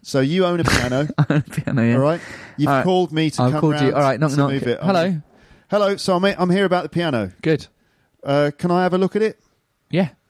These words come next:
Speaker 2: I don't understand what we're doing.
Speaker 1: You're Paul.
Speaker 2: Yeah.
Speaker 1: <laughs>
Speaker 2: The piano's over in the corner. Go have a look at it.
Speaker 1: Okay, all right. Ooh. Ooh, uh, it's a bit of a big piano, isn't it?
Speaker 2: Yeah.
Speaker 1: Uh,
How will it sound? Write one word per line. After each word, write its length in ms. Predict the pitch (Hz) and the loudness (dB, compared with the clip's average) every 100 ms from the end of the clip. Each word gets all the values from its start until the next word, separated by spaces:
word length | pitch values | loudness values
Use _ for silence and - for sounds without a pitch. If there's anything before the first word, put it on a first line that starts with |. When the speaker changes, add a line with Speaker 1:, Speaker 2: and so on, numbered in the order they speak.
| _ _ _ _ - | _ _ _ _ -2
Speaker 2:
I 40 | |
don't 160 | 143 202 | 0 0
understand 320 | 165 - 180 | 0 0 0
what 80 | 151 | 2
we're 60 | 151 | 2
doing. 240 | 185 135 | 0 -2
Speaker 1:
You're 360 | 107 170 302 214 | 0 0 2 0
Paul. 440 | - 139 120 151 | -2 0 2 2
Speaker 2:
Yeah. 340 | 175 160 143 160 _ _ _ - | 2 0 0 -4 _ _ _ -8
Speaker 1:
<laughs> 80 | - - - | -6 -2 -2
Speaker 2:
The 240 | 180 160 180 | -2 -2 -2
piano's 380 | - 226 202 196 | 0 2 2 2
over 180 | 196 190 | 2 2
in 60 | |
the 60 | 175 | 0
corner. 380 | 214 185 143 127 | 0 2 2 2
Go 80 | 160 | 0
have 100 | 156 | 0
a 20 | |
look 140 | 156 | 0
at 80 | 131 | 0
it. 140 | 101 - | -2 -4
Speaker 1:
Okay, 400 | - 147 139 143 139 - | -6 -2 0 0 -2 -4
all 80 | 123 | 0
right. 460 | 110 - - - - | 0 -2 -14 -12 0
Ooh. 200 | 156 113 - - - - _ _ _ _ _ _ - | 2 0 -4 -16 -18 -20 _ _ _ _ _ _ -2
Ooh, 160 | 117 104 | 4 6
uh, 240 | 107 110 | 4 4
it's 100 | 113 | 0
a 40 | - | 0
bit 140 | 147 | -2
of 100 | 101 | 0
a 60 | 123 | 0
big 220 | 127 117 | 0 0
piano, 320 | 127 120 98 113 | 0 0 0 0
isn't 80 | |
it? 100 | 107 - - - - - - | -2 -6 -20 -20 -20 -14 -4
Speaker 2:
Yeah. 200 | 131 131 | -2 0
Speaker 1:
Uh, 460 | 143 147 151 151 | 0 2 2 0